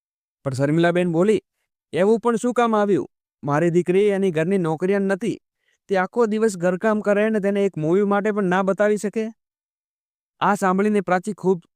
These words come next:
ખુશ થઈ ગઈ અને બૂમા બૂમમાં બોલી, "I love you મમ્મા, તમે મારું કેટલું ધ્યાન રાખો છો." ઉત્તર, મુકી જલ્દીથી કામ પતાવવાનું શરૂ કર્યું. એ વિચારતો હતો કે મૂવી પાછી જઈશું,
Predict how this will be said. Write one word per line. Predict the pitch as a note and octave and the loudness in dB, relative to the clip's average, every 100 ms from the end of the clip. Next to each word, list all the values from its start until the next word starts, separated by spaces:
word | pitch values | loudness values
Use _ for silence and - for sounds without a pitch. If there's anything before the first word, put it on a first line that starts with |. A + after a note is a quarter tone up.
| - | -4
ખુશ | F3 - | -4 0
થઈ | F3+ G#3+ | 0 0
ગઈ | A3+ A3 - _ | 0 -2 -4 _
અને | - B3 | -4 0
બૂમા | A#3 G3+ A3 | 0 2 2
બૂમમાં | A3 A3 G#3 A3 | 2 2 2 0
બોલી, | E3 G3+ E3 - _ _ _ _ - | 0 0 -2 -6 _ _ _ _ -4
"I | E3+ A3+ | 0 2
love | G3 G3+ | 2 2
you | A#3 | 2
મમ્મા, | F#3+ G3+ G3+ A#2+ _ _ _ | 2 2 0 -4 _ _ _
તમે | C#3 E3+ | -4 -2
મારું | F3+ F3+ F#3+ | 0 2 0
કેટલું | F3+ G#3 A#3 | 0 0 0
ધ્યાન | G#3 G3+ | 0 2
રાખો | F3+ F3+ G3 | 0 0 -4
છો." | C3 A2 - _ _ _ _ _ - | -4 -8 -10 _ _ _ _ _ -10
ઉત્તર, | C3+ D#3 D#3 D#3 _ _ _ - | -6 -2 -2 -2 _ _ _ -2
મુકી | G3+ C4 | -2 0
જલ્દીથી | G3+ G#3 A#3 A#3+ | 2 2 0 -2
કામ | A#3 A3+ G#3 | -2 -2 0
પતાવવાનું | G3+ A3 A3+ A3 | 0 2 2 0
શરૂ | E3 F#3+ G#3+ | 0 0 0
કર્યું. | F3+ F#3+ F3 - _ _ _ | -2 -2 -4 -8 _ _ _
એ | B2+ | -8
વિચારતો | D#3+ D3+ F3 E3+ F#3 | -4 0 0 0 0
હતો | E3 F#3 G#3 | 0 0 0
કે | G#3+ | 0
મૂવી | F3 E3 G3+ | 0 2 2
પાછી | F3+ F3+ G#3+ | 0 -2 -2
જઈશું, | E3+ F3+ A3 G#3+ | -2 -2 -2 -4